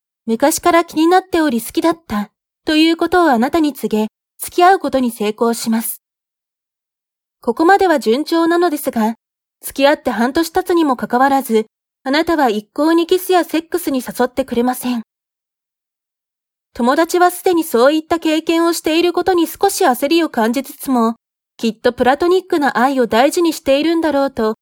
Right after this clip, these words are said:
彼氏であるあなたを信じようとするリサですが、ある日、事件が起きます。偶然あなたのスマホを借りた時に、あなたのスマホに、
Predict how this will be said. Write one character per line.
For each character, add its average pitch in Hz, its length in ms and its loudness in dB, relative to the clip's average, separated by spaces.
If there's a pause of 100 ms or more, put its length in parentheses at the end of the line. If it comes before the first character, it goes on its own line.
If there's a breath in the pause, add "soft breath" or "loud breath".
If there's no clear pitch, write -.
(180)
彼 359 220 2
氏 339 120 -6
で 294 120 2
あ 277 100 4
る 254 80 2
あ 214 60 0
な 269 140 0
た 330 120 0
を 294 60 0
信 285 280 -4
じ 339 140 -2
よ 359 140 4
う 359 60 -2
と 330 100 -6
す - 100 -10
る 220 140 0
リ 262 100 -2
サ 330 140 -4
で 311 80 -4
す 285 120 -8
が、 220 260 -2 (420)
あ 233 100 0
る 269 100 0
日、 226 320 -6 (200)
事 311 160 -2
件 381 240 2
が 226 180 0
起 - 100 -16
き 208 40 -8
ま 190 120 -6
す。 - 220 -12 (1600)
偶 269 220 2
然 320 280 0
あ 247 40 -2
な 330 120 0
た 381 100 2
の 349 120 2
ス 240 120 -6
マ 233 140 2
ホ 277 180 4
を 285 80 2
借 269 200 -4
り 269 40 -10
た 311 100 -2
時 320 260 -4
に、 240 240 -2 (340)
あ - 100 -8
な 320 140 2
た 370 100 4
の 339 140 2
ス 220 120 -4
マ 226 140 0
ホ 247 120 -6
に、 254 200 0